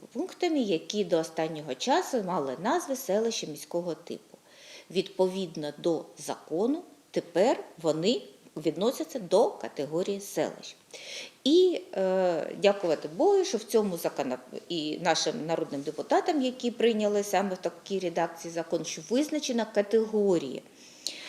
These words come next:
е, населених пунктів. Тобто в Україні діє три категорії населених пунктів. Міста є населеним пунктом, з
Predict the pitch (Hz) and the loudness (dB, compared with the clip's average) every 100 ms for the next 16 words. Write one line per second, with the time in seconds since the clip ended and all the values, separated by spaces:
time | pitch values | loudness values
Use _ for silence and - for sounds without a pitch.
0 | - - - - 170 156 - - 175 - | -16 -18 -6 4 4 4 0 -4 -2 4
1 | 302 311 247 240 - - - - - 208 | 6 6 4 2 -4 -10 -8 -8 0 0
2 | 185 - - - 170 156 156 254 403 392 | 0 -6 -10 -10 -10 -2 2 2 2 -4
3 | - 226 302 - - 196 339 - 196 - | -4 -2 -2 0 4 6 4 0 -2 -2
4 | 160 180 220 214 131 - 147 160 151 - | 0 0 0 -4 -8 -4 -6 -6 -10 -16
5 | - - - - - 190 160 - - 233 | -20 -18 -20 -18 -4 -2 -2 -2 -2 -2
6 | - - - - - 170 214 - 170 175 | -4 -20 -20 -20 -10 2 4 4 -2 -2
7 | 165 247 330 302 254 220 - 160 - - | 0 2 2 4 2 0 -6 -12 -10 -6
8 | 214 233 - _ 175 - | -6 -6 -16 _ -14 -14